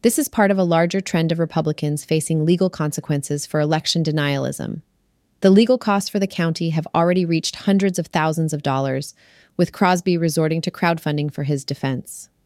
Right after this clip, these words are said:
The delay in certifying the election results occurred in December twenty twenty-two,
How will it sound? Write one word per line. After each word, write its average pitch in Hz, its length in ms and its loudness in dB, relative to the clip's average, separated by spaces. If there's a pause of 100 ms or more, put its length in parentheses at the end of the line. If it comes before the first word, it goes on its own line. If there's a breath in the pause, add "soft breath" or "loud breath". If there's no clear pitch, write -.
(240)
The 196 100 4
delay 208 340 4
in 247 140 2
certifying 175 640 0
the 170 100 0
election 156 400 -2
results 147 400 -2
occurred 151 320 -2
in 151 160 -2
December 160 460 -2
twenty 156 340 -4
twenty-two, 147 680 -2